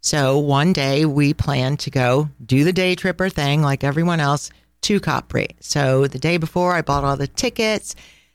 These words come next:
and being the organized traveler that I am, I made a, everyone get up early and go to the dock and wait so that we could board the boat first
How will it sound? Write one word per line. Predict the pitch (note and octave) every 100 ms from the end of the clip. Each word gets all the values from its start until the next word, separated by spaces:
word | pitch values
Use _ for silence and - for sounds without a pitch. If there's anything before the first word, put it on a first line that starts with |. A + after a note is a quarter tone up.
| -
and | D3+
being | D#3+ D#3 D3 D3
the | C#3
organized | - C3+ C#3+ C3 B2 -
traveler | - E3 D#3 D3 C#3+ C3
that | C3 B2
I | A2 A2+ - -
am, | A#3 A#3 A3+ A3
I | D3+
made | D3+ C#3+
a, | C3 B2+ - _
everyone | - A#2 C#3+ D3+ C3 C#3 C3+ -
get | D3+
up | F#3+ G3+
early | E3+ E3 E3 D#3 - - _ _ -
and | D3+ D3
go | D3+ D3+
to | -
the | D#3+
dock | D3 C#3+ -
and | - C#3+ C3+
wait | C3 -
so | - D3
that | C#3 C3+
we | C#3 C#3+
could | - D3 C3+ C3 _
board | - C3+ C#3+
the | D#3+
boat | D3+ E3 F3+
first | F#3 E3 D#3+ E3 -